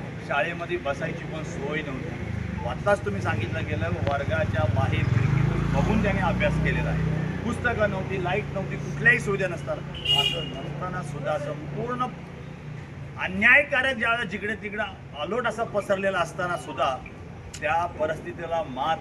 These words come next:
करून डॉक्टर आंबेडकर, बाबासाहेब आंबेडकरांनी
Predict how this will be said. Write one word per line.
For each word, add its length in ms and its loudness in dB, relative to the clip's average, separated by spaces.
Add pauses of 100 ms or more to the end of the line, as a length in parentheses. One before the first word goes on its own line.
करून 260 -8
डॉक्टर 300 -6
आंबेडकर, 640 -2
बाबासाहेब 520 -4
आंबेडकरांनी 640 0